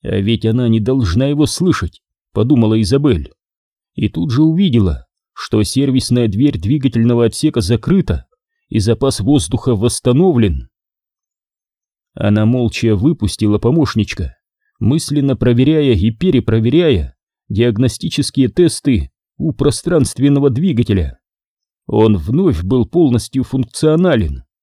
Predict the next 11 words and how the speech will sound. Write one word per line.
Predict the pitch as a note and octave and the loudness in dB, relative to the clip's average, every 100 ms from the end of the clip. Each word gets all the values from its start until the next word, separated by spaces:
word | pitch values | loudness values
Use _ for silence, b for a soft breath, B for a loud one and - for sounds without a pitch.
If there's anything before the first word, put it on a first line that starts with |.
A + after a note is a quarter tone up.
| _ _ _ _ _ _ _ _ | _ _ _ _ _ _ _ _
Возможно, | C3+ F#2 G2+ E2 G2 A#2+ F2 B2 A#2 - _ _ _ - | -10 -2 -2 0 0 0 0 0 0 -2 _ _ _ -2
Пенни | G#2+ A#2+ B2+ | 0 2 2
Роял | A#2 A#2 C3 | 4 2 2
явился | A#2 G#2 A#2+ C#3+ - A#2 | 2 2 2 0 0 0
в | |
эту | C3 A#2+ | 0 -2
систему — | - A#2 - C#3+ C#3+ A#2 C#2+ - _ _ | -2 -4 -2 0 2 2 0 -8 _ _
чтобы | - - A#2+ A#2 | -16 -4 0 2
найти | B2 A#2+ - D3+ B2+ | 2 0 -2 -2 -2
собственный | - F#3+ - - C#3 B2+ A#2 | 0 -2 -2 -4 0 2 2
истребитель. | - - F3+ F#3 B2 F2 B1 | 0 -2 0 2 0 -4 -8